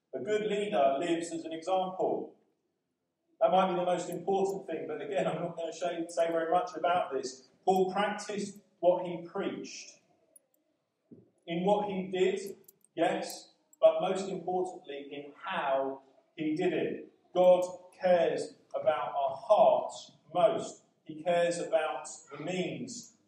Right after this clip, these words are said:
more, I think, than he cares about the ends. He demonstrated and he instilled in the church in Thessalonica the three core Christian values, not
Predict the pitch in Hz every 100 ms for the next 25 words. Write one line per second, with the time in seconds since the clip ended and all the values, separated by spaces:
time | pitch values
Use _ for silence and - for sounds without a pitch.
0 | - 175 175 160 - - - 131 - 170
1 | 160 - 156 147 147 - 160 156 151 151
2 | - - - 139 156 - - - 147 160
3 | 165 - 135 202 - - 170 170 180 190
4 | 185 - - 117 107 - - 135 139 156
5 | 156 - - 202 202 165 135 127 - -
6 | _ _ 165 165 165 160 - _ _ -
7 | - 202 196 196 180 165 185 - 165 180
8 | 190 185 - - - - - _ _ _
9 | _ - 139 - 175 214 202 185 - -
10 | - 180 - - 196 180 - 156 - 190
11 | - 131 131 131 - - - _ 175 220